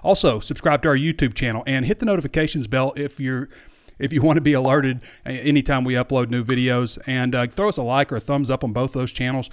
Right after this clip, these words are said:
Share the content with somebody else. You got an old papaw who doesn't know how to use the internet. He doesn't know about YouTube, but he loves the Razorbacks.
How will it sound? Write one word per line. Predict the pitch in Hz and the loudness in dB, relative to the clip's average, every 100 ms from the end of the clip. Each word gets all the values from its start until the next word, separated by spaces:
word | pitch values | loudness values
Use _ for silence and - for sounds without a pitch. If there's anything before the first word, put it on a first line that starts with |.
| - | -16
Share | - 123 135 | -4 0 2
the | 135 | 2
content | 135 131 143 139 | 0 2 0 -2
with | 123 | -4
somebody | 135 135 131 127 | -2 0 2 2
else. | 123 135 - - | 0 0 -4 -14
You | - 110 | -6 2
got | 123 | 2
an | 127 | 4
old | 131 127 | 2 2
papaw | 143 139 139 135 | 2 2 2 2
who | 127 | 2
doesn't | 131 131 | 0 0
know | 127 139 120 - - | 2 2 0 -8 0
how | 135 | 4
to | 139 | 6
use | 143 117 | 4 4
the | 135 | 2
internet. | 139 131 143 | 4 4 2
He | 131 | 2
doesn't | 135 | 0
know | 135 135 | 0 2
about | 127 135 | 2 0
YouTube, | 131 143 - 147 | 0 0 2 0
but | 123 | 0
he | 110 | -2
loves | 123 143 | 0 0
the | 123 | 0
Razorbacks. | 127 143 143 143 139 | 0 0 4 2 2